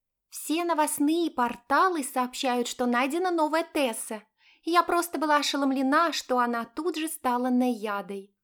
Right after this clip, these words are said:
Это всегда так воодушевляет, а оказалось, что я ошиблась,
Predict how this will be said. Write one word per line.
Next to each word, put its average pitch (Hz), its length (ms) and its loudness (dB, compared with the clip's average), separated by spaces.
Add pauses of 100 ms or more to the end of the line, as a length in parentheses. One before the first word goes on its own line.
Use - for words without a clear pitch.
(500)
Это 320 200 0
всегда 339 380 0
так 254 180 -2
воодушевляет, 240 960 -2 (420)
а 240 140 -2
оказалось, 294 540 2
что - 160 -6
я 294 140 4
ошиблась, 302 640 -4